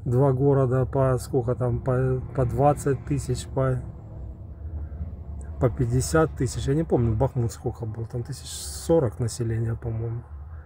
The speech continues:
Э, то есть Купянск гораздо крупнее, Изюм гораздо крупнее. Я уже не говорю про областной, обр-, областной центр, про Херсон.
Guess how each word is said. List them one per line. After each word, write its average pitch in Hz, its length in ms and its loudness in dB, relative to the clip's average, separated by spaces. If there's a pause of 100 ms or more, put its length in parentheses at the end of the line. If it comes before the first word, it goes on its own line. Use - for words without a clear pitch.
(880)
Э, 202 220 2
то 131 160 4
есть 120 180 0
Купянск 143 540 2 (200)
гораздо 123 460 0
крупнее, 127 640 0
Изюм 131 320 2
гораздо 123 440 2
крупнее. 123 540 0
Я 123 140 2
уже 120 100 2
не 127 80 2
говорю 127 220 4
про 131 160 0
областной, 131 460 -2
обр-, 147 480 -2
областной 139 500 2
центр, 123 500 -2 (600)
про 127 400 2 (240)
Херсон. 123 580 -2